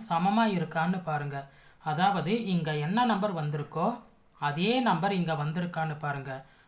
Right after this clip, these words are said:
அதே மாதிரி, இங்க என்ன நம்பர் இருக்கோ, அதே நம்பர் இங்க வந்திருக்கான்னு பாருங்க. அப்படி வந்துச்சுன்னா, இங்க என்ன நம்பர் இருக்கோ,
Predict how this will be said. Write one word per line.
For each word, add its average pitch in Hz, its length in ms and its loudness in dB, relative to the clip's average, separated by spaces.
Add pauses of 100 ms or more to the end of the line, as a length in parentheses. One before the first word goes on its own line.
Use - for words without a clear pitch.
அதே 165 340 0
மாதிரி, 196 380 2
இங்க 160 280 0
என்ன 156 260 0
நம்பர் 180 300 2
இருக்கோ, 160 520 -2 (260)
அதே 175 420 2
நம்பர் 214 360 2
இங்க 175 220 0
வந்திருக்கான்னு 165 720 -2
பாருங்க. 139 460 -8 (300)
அப்படி 156 300 -4
வந்துச்சுன்னா, 175 800 0 (240)
இங்க 175 260 2
என்ன 196 360 4
நம்பர் 220 280 4
இருக்கோ, 165 520 -2